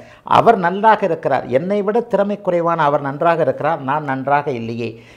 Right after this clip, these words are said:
இது போன்ற எண்ணங்களில் இருக்கக்கூடிய அத்தனை கன்னிராசிக்காரர்களுக்கும் மிகச்சிறந்த நல்ல மாண்பான நல்ல அமைப்புகளை,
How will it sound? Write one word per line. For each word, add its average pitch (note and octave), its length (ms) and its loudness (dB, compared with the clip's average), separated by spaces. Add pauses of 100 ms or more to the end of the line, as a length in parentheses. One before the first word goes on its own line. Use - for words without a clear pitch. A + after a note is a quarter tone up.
இது D#3+ 280 -4
போன்ற A3 340 0
எண்ணங்களில் E3 680 -4
இருக்கக்கூடிய C3 540 -8
அத்தனை A3 1000 -4
கன்னிராசிக்காரர்களுக்கும் D3 1300 -8 (240)
மிகச்சிறந்த G3 840 -2
நல்ல C#3+ 540 -4
மாண்பான F3 800 2
நல்ல D3 320 -4
அமைப்புகளை, C3 680 -6